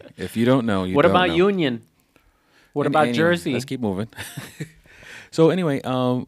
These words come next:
Speaker 2: How
Speaker 1: so
Speaker 2: about
Speaker 1: I,
Speaker 2: New Jack?
Speaker 1: so when I
Speaker 2: Oh,
Speaker 1: got
Speaker 2: sorry.
Speaker 1: to, uh, the city, I bumped into, I was in Chelsea, uh, what is it, Chelsea area? The Chelsea area, and, um, I found a store from Starbucks,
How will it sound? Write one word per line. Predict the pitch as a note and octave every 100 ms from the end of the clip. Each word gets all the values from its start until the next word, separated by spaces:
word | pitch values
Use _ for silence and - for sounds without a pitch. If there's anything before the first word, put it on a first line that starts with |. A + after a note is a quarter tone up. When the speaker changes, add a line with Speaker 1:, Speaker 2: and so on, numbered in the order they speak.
| -
Speaker 2:
How | C3
Speaker 1:
so |
Speaker 2:
about | C3
Speaker 1:
I, | D3+
Speaker 2:
New | F3+
Jack? | D#3+ C3 A2
Speaker 1:
so | - B2
when | B2
I |
Speaker 2:
Oh, |
Speaker 1:
got | B2 D3 D#3
Speaker 2:
sorry. | G#2+
Speaker 1:
to, | C#3+ C3 B2
uh, | A#2
the | A2 A2+
city, | - C#3 A#2
I | G2+
bumped | A2+ A2+ -
into, | A2+ - A#2 A2+ A2
I | G#2
was | A2+
in | A2+
Chelsea, | C3 C3 - C3+ B2+ B2 -
uh, | G#2+ G#2+ G2+
what | G#2+
is | F#2+
it, |
Chelsea | - A2+ A#2 A2
area? | A2 A2+ A2+
The | G#2
Chelsea | - A#2+ A#2
area, | G2+ G#2 F#2+
and, | G2+ G2+ G2+
um, | G2+ G2+ G2 - - - - -
I | A2
found | G2+ B2 C3+ C3+
a | G#2+
store | F#2+ - - C#3+ C3+ F2+ A#1 - _ _
from | - F#2+
Starbucks, | F#2 - A2 F#2+ - - - -